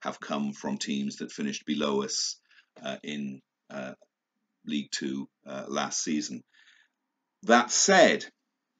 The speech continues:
on the, uh, plus side, you really never know. Sometimes players, um, just fit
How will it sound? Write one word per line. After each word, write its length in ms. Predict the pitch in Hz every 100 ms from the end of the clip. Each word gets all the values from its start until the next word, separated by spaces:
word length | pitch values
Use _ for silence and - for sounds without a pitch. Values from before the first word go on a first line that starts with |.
| _ _
on 360 | 87 82 85 85
the, 420 | 82 80 80 80 _ _ _ _ -
uh, 200 | 80 78 -
plus 260 | - 87 -
side, 560 | - 92 92 92 98 - _ -
you 380 | 92 87 90 -
really 300 | 90 98 95
never 280 | 90 85 90
know. 420 | 92 87 71 69 - _ _ -
Sometimes 960 | - 110 107 104 104 95 95 90 92
players, 880 | - - 85 85 82 82 80 - - _ _ -
um, 540 | 80 76 78 76 - -
just 300 | - - -
fit 340 | - 87